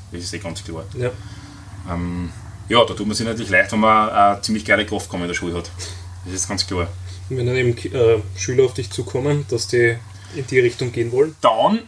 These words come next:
Speaker 2: wie ist
Speaker 1: hab
Speaker 2: da
Speaker 1: ich
Speaker 2: die, die, also jetzt vielleicht eben wirklich konkret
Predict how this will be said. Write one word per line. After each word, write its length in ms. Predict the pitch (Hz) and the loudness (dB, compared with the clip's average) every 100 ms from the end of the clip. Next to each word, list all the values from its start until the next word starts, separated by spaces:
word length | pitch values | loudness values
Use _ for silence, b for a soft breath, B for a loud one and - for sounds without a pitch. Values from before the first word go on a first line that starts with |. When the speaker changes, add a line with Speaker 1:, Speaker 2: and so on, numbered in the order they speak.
| - - | -12 -10
Speaker 2:
wie 100 | 123 | 0
ist 80 | 127 | 2
Speaker 1:
hab 80 | - | 4
Speaker 2:
da 60 | 156 | 4
Speaker 1:
ich 120 | 165 | 4
Speaker 2:
die, 280 | 131 127 123 | 4 4 2
die, 220 | 135 131 | 4 6
also 160 | 135 135 | 6 4
jetzt 400 | 127 - - - - - - - | 4 2 -2 -6 -16 -20 -14 -4
vielleicht 260 | 135 120 139 | 0 2 0
eben 120 | 135 | -2
wirklich 240 | 127 131 - | 2 0 2
konkret 760 | 135 127 143 120 120 143 - | -2 0 -4 -2 2 2 0